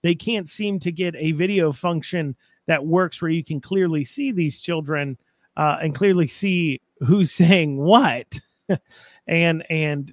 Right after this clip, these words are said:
to be able to figure this out. But this kid is going by they, them pronouns. Do you think this fourth grader is just so woke and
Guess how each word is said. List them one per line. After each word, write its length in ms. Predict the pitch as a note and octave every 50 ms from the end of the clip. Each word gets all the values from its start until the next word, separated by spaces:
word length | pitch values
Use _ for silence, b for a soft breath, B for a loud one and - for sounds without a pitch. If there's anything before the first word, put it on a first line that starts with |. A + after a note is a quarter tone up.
| D#3
to 80 | C#3+ D#3+
be 180 | D3+ F3+ F3+ F3+
able 120 | F3 E3
to 60 | D#3
figure 320 | C#3+ - - G3+ E3+ F3+ E3+
this 220 | E3 E3 - -
out. 260 | C#4 C4+ G#3+ F#3 - -
But 160 | G#3 G3+ G3+ b b b b b b _
this 180 | - G#3 - -
kid 180 | - C4+ C4+
is 140 | B3 A3 F3+
going 320 | E3 A3+ A3 A3 G#3+ G3+
by 460 | G3 F#3+ F#3 F#3 F3 E3+ E3+ D#3+ C3+ - _ _ _ _ _ _
they, 300 | D#3 C#3 E3+ A#3 C4+ C4
them 360 | G#3 F3+ B3 B3 A#3 A3+ G#3+ G3 - - E3+
pronouns. 640 | - - G3+ G3+ G3 F#3 E3+ D3 C3 C3 C3 B2
Do 100 | D3 A3
you 80 | C#4+ D#4
think 360 | - C#4+ D4+ D4+ A3+ - - - _ _ _ _
this 300 | - F#3+ A3+ F3 - -
fourth 420 | D3+ - - - F#3+ G#3 G3 - -
grader 460 | - G#3+ F#3 F#3 G3 G#3 G3 F#3+ - _ _ _ _ _ _ _ _ _ _ _
is 100 | - D3+
just 260 | D3+ F#3 D#3+ - - -
so 200 | G#3 G#3+ G#3+ F3
woke 680 | C3 A#2 B2+ D3+ F#3+ A#3 G#3+ C3+ - _ _ - - - _ _ _ _ _ _ _ _
and 100 | - E3